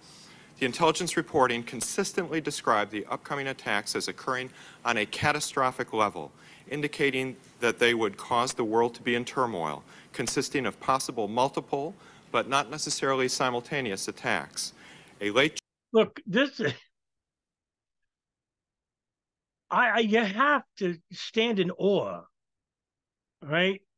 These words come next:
Speaker 2: The Joint Inquiry even states that Carl Levin, bless his heart, he read a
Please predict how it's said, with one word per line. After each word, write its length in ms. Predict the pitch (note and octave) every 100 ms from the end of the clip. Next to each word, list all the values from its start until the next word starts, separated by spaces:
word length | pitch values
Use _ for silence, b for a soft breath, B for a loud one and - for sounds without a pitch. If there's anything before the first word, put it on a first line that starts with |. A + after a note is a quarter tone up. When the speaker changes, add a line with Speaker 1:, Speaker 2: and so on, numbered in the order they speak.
| _ _ _ _ _
Speaker 2:
The 80 | -
Joint 340 | C3+ G3+ C#4+ C4
Inquiry 360 | B3+ A#3+ A3
even 240 | F#3+ F#3+ F#3
states 360 | - F#3 E3+
that 120 | D3+
Carl 280 | - F#3 F#3
Levin, 360 | F3 E3 B2+ B2 _ _ _ _ _ _ _ _
bless 240 | D3 D#3 -
his 160 | C#3+
heart, 300 | C3+ D3+ B2+ - _ _ _ b b b b _ _ _ _ _ _
he 360 | - D3+ B3+ C#4
read 500 | G#3+ F#3+ A#3 C4 A3
a 280 | G#3+ G3+